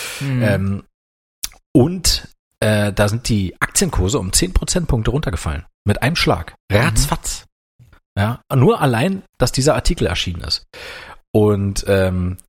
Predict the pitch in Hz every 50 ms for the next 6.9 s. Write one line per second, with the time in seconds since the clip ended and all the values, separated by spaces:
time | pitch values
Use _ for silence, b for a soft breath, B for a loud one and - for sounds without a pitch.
0 | _ - - 101 98 107 139 160 143 - 123 95 107 101 110 117 - 160 185 190
1 | - - - - _ _ _ _ _ _ _ _ _ _ _ _ _ _ _ _
2 | _ _ _ _ _ _ _ _ _ - 107 110 107 107 107 107 107 110 104 104
3 | 104 104 - - - 107 - 107 101 - - 180 190 - 95 87 - - - 92
4 | - 85 104 143 - - - - - - _ _ B B B _ _ _ - 113
5 | 117 120 113 110 107 101 98 113 170 - - - - 95 123 131 - 110 95 -
6 | - - 113 110 113 - - _ - 101 101 95 95 95 95 95 98